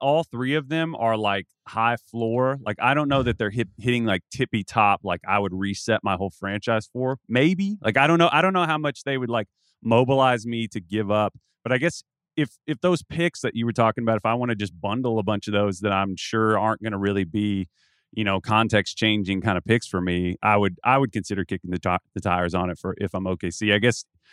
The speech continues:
you just start thinking about what, what do they have that's really valuable that would really move the needle? I mean, would you rather have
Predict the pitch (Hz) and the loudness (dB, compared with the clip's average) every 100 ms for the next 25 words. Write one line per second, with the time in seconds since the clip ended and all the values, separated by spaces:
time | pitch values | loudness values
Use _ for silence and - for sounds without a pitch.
0 | _ - 117 110 - 117 123 107 107 98 | _ -8 -4 0 2 2 2 2 2 2
1 | 104 107 - - 120 120 113 107 113 107 | 2 -2 -6 -4 -2 2 2 4 2 0
2 | 101 104 107 92 92 98 120 120 135 107 | -4 -2 -2 0 2 2 2 0 0 0
3 | 98 101 107 104 104 95 92 101 120 127 | 0 0 0 0 -2 -2 -2 0 0 -2
4 | - 104 104 101 98 95 _ 120 123 110 | -4 -2 0 2 0 -4 _ 0 0 4
5 | 110 117 120 117 110 113 113 113 | 4 6 6 4 2 2 2 0